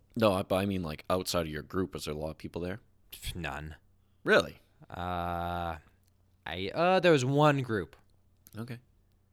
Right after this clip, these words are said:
Speaker 1: That surprises me.
Speaker 2: Only on one day there was one group that I remember. Yeah, it was ve-, I mean, we're at the very northern tip.
Speaker 1: So you, you haven't been seeing a lot of people then?
Speaker 2: Well, when we were at Moosehead, no.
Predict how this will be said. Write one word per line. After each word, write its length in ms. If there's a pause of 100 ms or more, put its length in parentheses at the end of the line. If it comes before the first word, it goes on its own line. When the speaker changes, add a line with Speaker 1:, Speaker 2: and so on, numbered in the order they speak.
(160)
Speaker 1:
That 100
surprises 500
me. 200 (240)
Speaker 2:
Only 200
on 140
one 180
day 160
there 120
was 120
one 200
group 300
that 140
I 100
remember. 600 (1300)
Yeah, 240 (120)
it 40
was 160
ve-, 220
I 100
mean, 200
we're 140
at 100
the 80
very 280
northern 440
tip. 400
Speaker 1:
So 160
you, 120
you 200
haven't 220
been 160
seeing 260
a 60
lot 160
of 80
people 240
then? 220 (760)
Speaker 2:
Well, 340 (280)
when 200
we 60
were 80
at 100
Moosehead, 640 (300)
no. 460